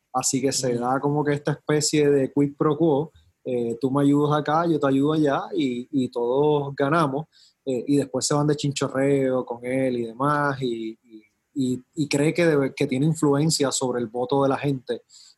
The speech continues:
Speaker 1: eh, porque él les dice a la gente cómo votar, y, y bueno, pues en mi caso no le funcionó porque decía que, que no debían votar por el muchachito ese, y, y resulté electo, así que no, tampoco es, eh, algo necesario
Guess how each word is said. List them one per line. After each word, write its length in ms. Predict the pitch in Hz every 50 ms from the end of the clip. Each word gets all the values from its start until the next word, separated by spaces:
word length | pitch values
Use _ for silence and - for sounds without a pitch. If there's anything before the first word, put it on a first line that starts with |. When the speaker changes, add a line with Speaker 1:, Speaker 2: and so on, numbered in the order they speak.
| _ -
Speaker 1:
eh, 320 | 127 123 117 117 113 110 - -
porque 240 | - 120 110 - 127
él 80 | 127
les 160 | 139 147 131 120
dice 240 | 143 151 143 -
a 20 | 139
la 80 | 131
gente 320 | 117 127 135 131 123 - 123
cómo 240 | - 123 127 131 127
votar, 380 | 131 131 131 139 135 113 - - _ _ _ _ _ _ _ _ _ _
y, 680 | - 139 123 120 120 117 113 113 113 110 110 107 110 113
y 40 |
bueno, 220 | 120 131 135 127 127
pues 160 | 120 110 110
en 60 | 113
mi 80 | 123 123
caso 240 | 123 131 131 - 156
no 80 | 147
le 80 | 147 143
funcionó 400 | 143 143 147 - 151 139 139 151
porque 200 | 185 175 143 120
decía 300 | 113 107 - - 123 113
que, 340 | 127 127 123 120 120 120 _ _ -
que 100 | - 123
no 160 | 120 123 127
debían 260 | 127 131 135 131 135
votar 300 | 135 135 131 - 131 127
por 140 | - 139 135
el 80 | 123
muchachito 560 | 123 127 123 - 123 - - 135 - 139 135 139
ese, 320 | 139 131 - - 127 - _ _ _ _ _ _ _ _ _ - -
y, 520 | 123 117 113 110 107 107 107 104 107 - 127
y 40 |
resulté 420 | 123 123 127 - - 113 110 - 147
electo, 280 | 151 165 160 - -
así 180 | 139 - - 139
que 380 | 120 135 127 123 117 117 113 - _ _
no, 560 | - 127 127 135 139 143 147 151 147 139 135 135
tampoco 600 | - 143 135 131 - - 139 139 135 156 151 151
es, 180 | 156 160 160 135 - - -
eh, 400 | 151 139 135 127 123 123 123 -
algo 360 | - 139 139 143 135 143 143
necesario 720 | 143 143 139 - 139 127 - - 147 143 131 120 113 110